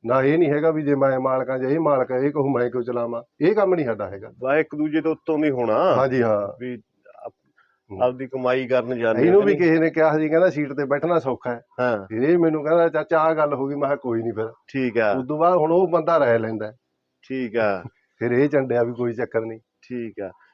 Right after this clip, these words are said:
Speaker 2: ਕੰਮ ਵੀ ਆਪ ਹੀ ਕਰਦੇ ਹੋ ਸਾਰਾ,
Speaker 1: ਸਾਰਾ ਹੀ,
Speaker 2: ਚਲਾਉਂਦੇ ਵੀ
Speaker 1: ਸਾਰਾ।
Speaker 2: ਆਪ ਹੀ ਹੋ?
Speaker 1: ਹਾਂਜੀ, ਹਾਂਜੀ।
Speaker 2: ਠੀਕ ਆ।
Speaker 1: ਹੂੰ। ਇਹ ਆਪਣਾ ਮਿਸਤਰੀ ਹੈ ਜੀ ਮੁੰਡਾ,
Speaker 2: ਠੀਕ ਆ।
Speaker 1: ਜੱਗੀ ਤੇ
Speaker 2: ਠੀਕ।
Speaker 1: ਬਰਕ ਸਾਹਿਬ ਆਪਣੇ ਪਿੰਡ।
Speaker 2: ਇਹ
Speaker 1: ਤੇ ਜਿੰਨਾ
Speaker 2: ਮੈਨੂੰ ਲੱਗਦਾ
Speaker 1: ਕੰਮ
Speaker 2: ਵੀਰ ਦੀ ਉੱਧਰ ਨਹੀਂ ਹੈਗੀ
Speaker 1: ਹਾਂਜੀ, ਹਾਂ, ਉਹ
Speaker 2: ਰੋਡ ਤੇ,
Speaker 1: ਬਾਹਰੇ,
Speaker 2: ਹਨਾ?
Speaker 1: ਬਾਹਰੇ, ਬਾਹਰੇ।
Speaker 2: ਪ-,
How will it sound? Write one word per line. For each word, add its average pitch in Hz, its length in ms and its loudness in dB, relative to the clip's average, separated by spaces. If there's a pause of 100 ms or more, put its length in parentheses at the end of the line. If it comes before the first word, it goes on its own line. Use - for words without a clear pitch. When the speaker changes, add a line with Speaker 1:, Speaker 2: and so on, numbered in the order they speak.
(120)
Speaker 2:
ਕੰਮ 147 280 0
ਵੀ 165 120 0
ਆਪ 151 280 2
ਹੀ 165 80 0
ਕਰਦੇ 156 300 2
ਹੋ 147 40 0
ਸਾਰਾ, 143 240 2
Speaker 1:
ਸਾਰਾ 165 140 4
ਹੀ, 160 60 6
Speaker 2:
ਚਲਾਉਂਦੇ 127 260 2
ਵੀ 117 140 0
Speaker 1:
ਸਾਰਾ। 110 100 4
Speaker 2:
ਆਪ 107 120 0
ਹੀ 113 120 -4
ਹੋ? 165 60 4
Speaker 1:
ਹਾਂਜੀ, 117 220 -2
ਹਾਂਜੀ। 95 240 -8 (360)
Speaker 2:
ਠੀਕ 113 300 -8
ਆ। 92 240 -4 (240)
Speaker 1:
ਹੂੰ। 98 200 -18 (520)
ਇਹ 143 180 4
ਆਪਣਾ 143 240 4
ਮਿਸਤਰੀ 123 420 0
ਹੈ 127 40 4
ਜੀ 131 80 2
ਮੁੰਡਾ, 131 360 0 (440)
Speaker 2:
ਠੀਕ 139 100 -2
ਆ। - 20 0
Speaker 1:
ਜੱਗੀ 120 320 -6 (220)
ਤੇ 110 60 -12
Speaker 2:
ਠੀਕ। 95 60 -8
Speaker 1:
ਬਰਕ 107 260 -4
ਸਾਹਿਬ 113 200 -2
ਆਪਣੇ 117 220 -2
ਪਿੰਡ। 117 240 -2
Speaker 2:
ਇਹ - 680 -12
Speaker 1:
ਤੇ 120 80 0
ਜਿੰਨਾ 123 140 0
Speaker 2:
ਮੈਨੂੰ 127 180 4
ਲੱਗਦਾ 147 140 4
Speaker 1:
ਕੰਮ 143 100 0
Speaker 2:
ਵੀਰ 147 160 0
ਦੀ 151 100 -4
ਉੱਧਰ 165 280 0
ਨਹੀਂ 214 140 2
ਹੈਗੀ 208 120 4
Speaker 1:
ਹਾਂਜੀ, 147 240 4
ਹਾਂ, 127 80 4
ਉਹ 131 120 4
Speaker 2:
ਰੋਡ 143 80 0
ਤੇ, 127 60 2
Speaker 1:
ਬਾਹਰੇ, - 120 4
Speaker 2:
ਹਨਾ? 220 80 4
Speaker 1:
ਬਾਹਰੇ, 127 220 2
ਬਾਹਰੇ। 113 280 -4
Speaker 2:
ਪ-, - 360 -14